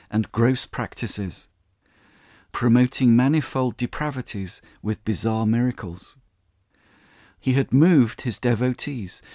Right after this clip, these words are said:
to mutilate their bodies in religious frenzy, to indulge in extravagant orgies of religious prostitution, and to burn their children as offerings to idols.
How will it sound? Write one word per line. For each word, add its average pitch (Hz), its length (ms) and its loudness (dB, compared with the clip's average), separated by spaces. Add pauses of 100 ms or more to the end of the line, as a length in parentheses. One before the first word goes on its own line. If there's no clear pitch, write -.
(160)
to - 120 -2
mutilate 131 680 2
their 110 160 0
bodies 104 500 -4
in 107 220 0
religious 131 540 0
frenzy, 123 640 -2 (640)
to 117 160 -2
indulge 117 680 2
in 107 140 -2
extravagant 131 880 -2
orgies 127 680 -2 (120)
of 104 140 -4
religious 120 480 0
prostitution, 104 960 -8 (680)
and 104 200 -2
to 110 120 -2
burn 139 420 2
their 139 160 2
children 113 680 -6
as - 180 -6
offerings 101 580 -4
to - 100 -10
idols. 107 600 -8